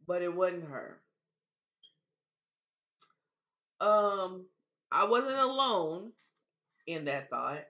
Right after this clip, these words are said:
Um, even Lil' Kim came out to speak about it. So she says, and I quote, "Who is this?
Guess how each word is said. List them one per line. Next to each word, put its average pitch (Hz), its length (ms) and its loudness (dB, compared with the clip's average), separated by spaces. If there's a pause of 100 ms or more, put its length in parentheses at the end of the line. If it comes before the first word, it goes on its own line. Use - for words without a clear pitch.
(120)
Um, 143 500 -2
even 240 380 -6
Lil' 240 240 -2
Kim 233 320 -10
came 156 320 -8
out 127 240 -12 (140)
to - 80 -20
speak - 280 -16
about - 300 -16
it. - 120 -20 (1080)
So 180 340 0
she 262 360 -10
says, 180 420 -2
and 156 240 -8
I 156 140 -2
quote, - 420 -14 (1300)
"Who 311 180 0
is 226 200 -4
this? 131 300 -4